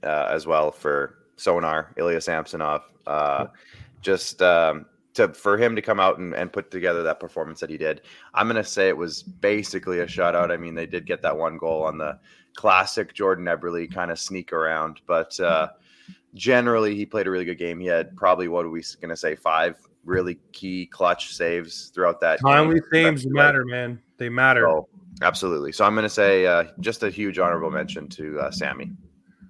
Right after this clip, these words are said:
Speaker 2: Austin Matthews on passing the Leafs player of the game belt to Ilya Samsonov. "I don't think it was charity, like a charity gift, you know, very well deserved.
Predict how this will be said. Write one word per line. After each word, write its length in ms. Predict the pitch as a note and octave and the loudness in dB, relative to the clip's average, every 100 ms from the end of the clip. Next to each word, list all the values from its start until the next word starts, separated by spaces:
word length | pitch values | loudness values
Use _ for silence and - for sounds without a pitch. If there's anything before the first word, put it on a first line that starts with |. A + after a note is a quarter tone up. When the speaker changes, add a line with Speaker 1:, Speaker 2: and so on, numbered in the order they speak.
| - - | -20 -2
Speaker 2:
Austin 360 | A#2+ D3+ - D#3+ | 2 2 2 4
Matthews 480 | D#3 D3+ D3 C3 A#2+ | 6 6 4 -2 -2
on 120 | A2+ | -2
passing 500 | C3+ C3 C#3 D3+ C3+ | 2 4 2 -2 -6
the 60 | |
Leafs 280 | A#2+ A#2+ B2+ | -6 -6 -8
player 300 | - C#3 D#3+ | -4 0 0
of 60 | E3 | 0
the 80 | C#3 | -2
game 280 | C#3 C#3+ | -2 -2
belt 240 | B2+ C3 C3 | -2 -4 -4
to 120 | A#2 | -6
Ilya 260 | A#2+ B2 A#2+ | -6 -4 -4
Samsonov. 600 | - A#2+ A#2 A2+ G2 G#2 | -4 -6 -8 -12 -14 -10
"I 80 | G#2+ | -8
don't 340 | B2 C#3+ D3+ | -4 -4 -2
think 180 | D#3 D3 | -4 -2
it 60 | C3+ | -2
was 180 | C3 | -4
charity, 520 | - B2+ A#2 G#2+ G2 _ _ _ _ _ _ _ | -4 -4 -2 -2 -6 _ _ _ _ _ _ _
like 120 | A2+ | -4
a 60 | A2+ | -2
charity 420 | - C3+ C3 A#2 | 0 2 2 -2
gift, 440 | G#2+ G2+ F#2 - | -8 -12 -12 -14
you 80 | A2+ | -8
know, 320 | A#2+ C#3 D3+ | -2 0 0
very 320 | A#2+ B2 C#3 C3+ | 0 0 2 2
well 220 | C3+ B2+ | 0 -2
deserved. 580 | B2 A#2 A2 G2+ - | -4 -4 -6 -6 -14